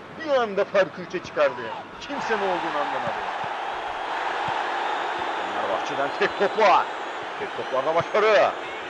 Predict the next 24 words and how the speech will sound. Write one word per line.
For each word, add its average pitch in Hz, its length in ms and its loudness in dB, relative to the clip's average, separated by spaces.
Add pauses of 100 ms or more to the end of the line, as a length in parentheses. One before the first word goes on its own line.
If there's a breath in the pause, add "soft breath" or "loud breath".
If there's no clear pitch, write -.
(1040)
Levent. 131 480 2 (640)
Oğuz. 147 260 -4 (540)
Oğuz 175 220 -2 (140)
sol 214 140 4 (120)
tarafta 196 300 4
bugün 175 300 -4 (360)
çok - 220 -2
etkili. 143 360 -6 (840)
Genelde 143 320 0
sağ 220 280 4
tarafta 180 400 2 (100)
görmeye 143 280 -2
alışkın 139 340 0
olduğumuz 131 440 -6
Oğuz. 123 260 -6 (1200)
Nene'nin 202 480 2
rotasyonunda 139 800 0 (760)
sol 226 220 4
tarafta 147 460 6 (120)
muazzam 175 460 4 (100)
katkı 143 280 0
verdi 113 260 0 (100)
bu 104 60 -10
maçta. - 280 -12